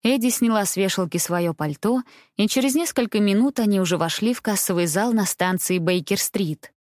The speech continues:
Был час пик, у входа на эскалаторы толпились люди.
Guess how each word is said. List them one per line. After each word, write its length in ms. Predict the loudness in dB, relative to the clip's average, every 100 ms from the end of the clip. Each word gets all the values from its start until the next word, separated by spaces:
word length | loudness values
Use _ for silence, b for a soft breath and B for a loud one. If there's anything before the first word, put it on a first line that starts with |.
| _ _
Был 260 | 0 2 0
час 300 | 0 -2 -2
пик, 340 | 0 -2 -2 -16 _ _ -4
у 100 | -2
входа 320 | 0 0 2
на 140 | 2 2
эскалаторы 580 | 0 -2 -2 0 -2
толпились 580 | 0 -2 0 0 0 0
люди. 460 | 0 -2 -4 -8